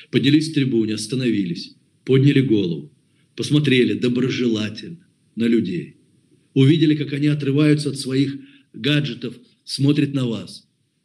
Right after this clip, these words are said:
Вот этот вот момент, когда они смотрят на вас и вдруг замолкают, понимая, что вы готовитесь что-то сказать. Я вам гарантию даю, что это так и будет. Вот в этот момент, выдержав две, три, может быть, четыре, может быть, пять секунд паузы,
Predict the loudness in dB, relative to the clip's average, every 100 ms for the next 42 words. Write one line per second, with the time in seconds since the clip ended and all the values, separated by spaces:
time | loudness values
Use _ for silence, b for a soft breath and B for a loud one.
0 | _ -8 0 0 0 -2 0 0 0 -4
1 | -4 -2 -4 -6 -4 -4 -4 -8 -10 -8
2 | -4 -2 -4 -6 _ _ _ _ _ _
3 | _ 0 2 4 2 4 2 2 4 2
4 | 2 2 2 4 6 4 0 -6 -4 2
5 | 2 2 2 2 2 0 -4 -6 -6 -8
6 | -6 -6 -6 -6 -4 -2 0 0 2 4
7 | 4 2 -4 -4 -6 -4 -2 -2 -4 -6
8 | _ _ _ _ _ _ _ _ _ _
9 | _ _ -2 2 4 4 0 -2 -2 0
10 | 2 4 2 2 4 2 4 0 -2 B
11 | B 0 2 2 0 0 2 2 2 0
12 | -4 -14 _ _ _ 0 0 -2 -6 -8
13 | -6 -6 -6 -8 -8 -12 -18